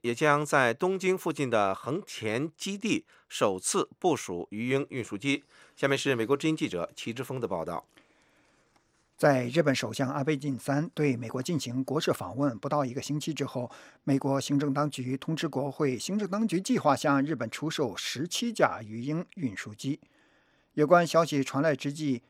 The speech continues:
Speaker 2: 北京正在南中国海大规模填海造岛，引起周边国家的担忧。与此同时，北京二零一三年十一月单方面在东中国海划设防空识别区，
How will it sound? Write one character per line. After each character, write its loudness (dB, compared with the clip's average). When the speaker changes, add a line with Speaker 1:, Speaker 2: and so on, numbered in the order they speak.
Speaker 2:
北 -6
京 0
正 -2
在 2
南 -2
中 -8
国 -2
海 -6
大 -2
规 -2
模 -2
填 -6
海 -4
造 -4
岛， -8
引 0
起 -6
周 -4
边 -2
国 -4
家 2
的 -2
担 -2
忧。 4
与 2
此 -6
同 -2
时， -4
北 -2
京 -2
二 0
零 -6
一 -2
三 -2
年 -2
十 -4
一 -2
月 -4
单 -4
方 0
面 -2
在 -2
东 0
中 -2
国 2
海 -6
划 -2
设 -4
防 -6
空 -4
识 -2
别 -2
区， -4